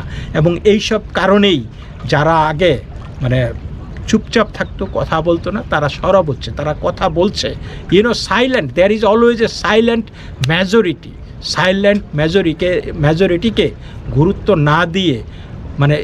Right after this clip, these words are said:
যে সরকার, সরকার, আহ, মানে ভোট দেয় যারা, সেই মানে, আহ, কি বলে এটা, এক্সট্রিম যারা না, অ্যাক্টিভিস্ট যারা আর কি, সেই অ্যাক্টিভিস্টরা সরকার গঠন করে। তারা ভোট দিতে আসে, ভোট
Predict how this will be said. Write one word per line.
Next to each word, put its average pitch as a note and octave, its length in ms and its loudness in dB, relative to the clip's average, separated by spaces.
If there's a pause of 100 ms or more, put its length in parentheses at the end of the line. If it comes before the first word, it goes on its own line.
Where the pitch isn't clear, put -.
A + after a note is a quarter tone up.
(120)
যে E3 140 4
সরকার, A3 560 2 (320)
সরকার, G3 460 -2
আহ, F#3+ 60 -2 (800)
মানে E3+ 200 2
ভোট E3 280 4
দেয় F#3 220 2
যারা, F3 300 0 (360)
সেই D3 240 2
মানে, C#3 400 2 (200)
আহ, B2 300 -4
কি F3+ 120 -2
বলে D#3 280 4
এটা, C3 260 -4
এক্সট্রিম A3 720 0 (400)
যারা D#3+ 180 2
না, E3 80 2
অ্যাক্টিভিস্ট - 880 0
যারা A#2+ 160 0
আর A2+ 100 -4 (120)
কি, C#3+ 100 -4 (380)
সেই F#3 300 2
অ্যাক্টিভিস্টরা G#3+ 760 0
সরকার G3 380 0
গঠন C3+ 300 0
করে। A#2 180 -4
তারা D3+ 220 2
ভোট D#3 200 0
দিতে E3 260 2
আসে, D#3 220 2
ভোট D3+ 200 2